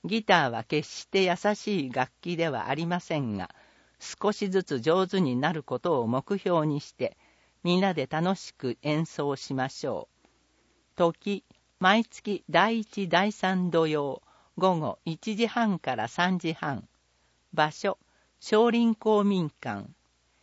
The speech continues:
費用、月額二千二百円。持ち物、ギター。問い合わせ、水谷由紀子さん、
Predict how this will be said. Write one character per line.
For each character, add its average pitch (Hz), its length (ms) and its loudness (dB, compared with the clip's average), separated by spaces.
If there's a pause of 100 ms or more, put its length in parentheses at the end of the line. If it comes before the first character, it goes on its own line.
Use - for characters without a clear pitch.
(220)
費 220 220 0
用、 120 300 -2 (320)
月 170 300 -2
額 185 440 -2
二 175 140 0
千 220 340 4
二 143 140 -2
百 170 340 -2
円。 104 340 -4 (680)
持 190 160 4
ち 226 200 0
物、 135 380 2 (160)
ギ 202 220 -2
タ 117 380 -4
ー。 - 160 -20 (600)
問 233 260 4
い 226 80 4
合 214 100 6
わ 196 120 2
せ、 - 320 -6 (460)
水 185 320 0
谷 156 340 0
由 196 80 -2
紀 - 160 -12
子 131 160 -6
さ 107 220 -6
ん、 107 200 -10